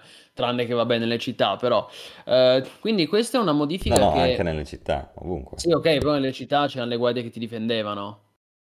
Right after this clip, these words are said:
Speaker 2: Eh, vabbè, ma se tu eri più furbo delle guardie.
Speaker 1: Ah, sì, ovvio. <laughs> Non stavo considerando i lameroni.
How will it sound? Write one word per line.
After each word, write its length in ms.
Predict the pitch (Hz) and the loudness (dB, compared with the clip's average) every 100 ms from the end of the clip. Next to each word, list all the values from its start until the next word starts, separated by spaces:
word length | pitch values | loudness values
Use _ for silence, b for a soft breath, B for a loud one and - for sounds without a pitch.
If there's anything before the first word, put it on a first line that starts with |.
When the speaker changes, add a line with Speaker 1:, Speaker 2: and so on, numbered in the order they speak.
| _ _ | _ _
Speaker 2:
Eh, 180 | - 71 | -16 -8
vabbè, 460 | - 101 117 - 76 | -6 -4 -6 -6 -10
ma 120 | 78 | -8
se 160 | 78 78 | -8 -6
tu 80 | 90 | -2
eri 180 | 82 | -2
più 100 | 80 | -4
furbo 280 | 80 90 80 | -4 -4 -2
delle 180 | 80 85 | -2 -2
guardie. 600 | 87 76 98 71 65 57 _ _ _ _ _ _ - | -2 0 -2 -4 -10 -14 _ _ _ _ _ _ -12
Speaker 1:
Ah, 200 | 127 123 | -4 -4
sì, 280 | 120 127 110 | -4 -4 -4
ovvio. 840 | 101 113 107 104 143 - 127 143 - | 0 0 -2 -6 -6 -6 -10 -14 -14
<laughs> 200 | - - | -18 -10
Non 160 | 123 | -8
stavo 340 | 123 127 120 120 | -4 -2 0 -2
considerando 680 | 123 123 131 123 123 127 | -4 -6 -4 0 0 0
i 80 | 123 | 0
lameroni. 800 | 120 120 117 113 107 107 113 120 | 0 0 0 0 0 -4 -6 -8